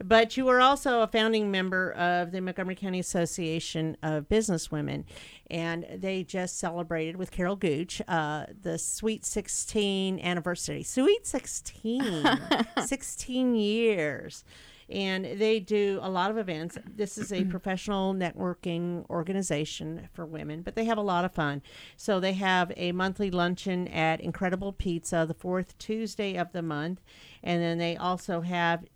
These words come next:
Speaker 1: two, uh, morning, like, nine o'clock type things, uh, via Zoom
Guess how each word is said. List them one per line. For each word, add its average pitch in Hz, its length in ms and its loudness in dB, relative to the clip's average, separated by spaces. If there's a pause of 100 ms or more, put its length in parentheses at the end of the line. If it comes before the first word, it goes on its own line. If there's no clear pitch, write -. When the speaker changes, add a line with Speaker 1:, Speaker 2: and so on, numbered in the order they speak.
(120)
Speaker 1:
two, 190 440 0
uh, 175 240 0
morning, 185 640 0
like, 165 200 -4 (140)
nine 180 320 -2
o'clock 175 420 -2
type 175 280 -2
things, 165 500 -6 (100)
uh, 165 200 -6
via 180 280 2
Zoom 165 580 4